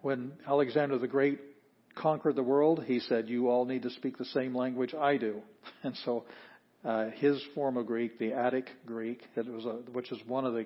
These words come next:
classical Greeks, that got dispersed everywhere. Why is this important? Well, for the first time since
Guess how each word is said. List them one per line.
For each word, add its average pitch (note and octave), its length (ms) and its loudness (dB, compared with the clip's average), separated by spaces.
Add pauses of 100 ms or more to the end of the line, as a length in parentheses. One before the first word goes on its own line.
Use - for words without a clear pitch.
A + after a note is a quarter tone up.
(160)
classical B2+ 460 0
Greeks, A2 340 -4 (600)
that C3 240 2
got B2 160 2
dispersed C#3 500 0
everywhere. A#2 320 0 (360)
Why D3 180 10
is C#3+ 120 6
this D3+ 180 2
important? C#3+ 520 0 (360)
Well, D3 320 4 (320)
for D3 100 6
the C3 100 4
first E3+ 300 2
time C#3+ 480 2 (220)
since C3+ 260 -4